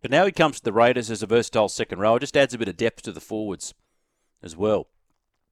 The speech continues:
And the Raiders recruitment manager, Joel Carbone, said, "In the brief time we've known him, through watching him play, it's evident that his work ethic, ability and character will be a great addition to our club." I think he's a really good pickup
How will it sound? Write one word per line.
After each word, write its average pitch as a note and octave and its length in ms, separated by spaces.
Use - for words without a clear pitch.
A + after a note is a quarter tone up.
And A2+ 100
the A2 40
Raiders C3 280
recruitment A#2 360
manager, G#2+ 300
Joel G#2 260
Carbone, G2+ 480
said, G2 220
"In G2+ 160
the F#2+ 60
brief A2+ 200
time G#2 200
we've F#2 160
known B2 200
him, G#3+ 140
through G2 160
watching G2 320
him F2+ 80
play, E3 320
it's - 120
evident A#2 320
that G2 100
his E2+ 100
work F3+ 300
ethic, E3+ 260
ability C3 400
and A2+ 100
character A#2+ 360
will G#2 80
be G2+ 80
a F#2+ 40
great A#2 280
addition G2 360
to G2+ 200
our E2 80
club." F#2+ 200
I - 60
think E3+ 160
he's B2 140
a A2+ 40
really D3 200
good G#2+ 160
pickup G2+ 340